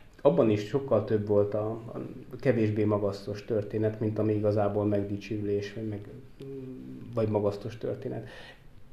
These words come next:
E-, ebből erőt tudunk meríteni szerintem. Tehát, hogy amikor mi is ennyire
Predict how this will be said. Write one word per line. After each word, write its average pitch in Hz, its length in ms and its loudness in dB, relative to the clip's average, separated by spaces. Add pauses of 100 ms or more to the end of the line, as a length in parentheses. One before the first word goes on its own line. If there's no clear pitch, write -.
(100)
E-, 143 260 2
ebből 131 180 12
erőt 139 280 8
tudunk 110 260 2
meríteni 113 400 2
szerintem. 104 640 -4
Tehát, 107 160 -4
hogy 113 100 -2
amikor 110 360 4
mi 123 100 6
is 110 180 0
ennyire 107 580 2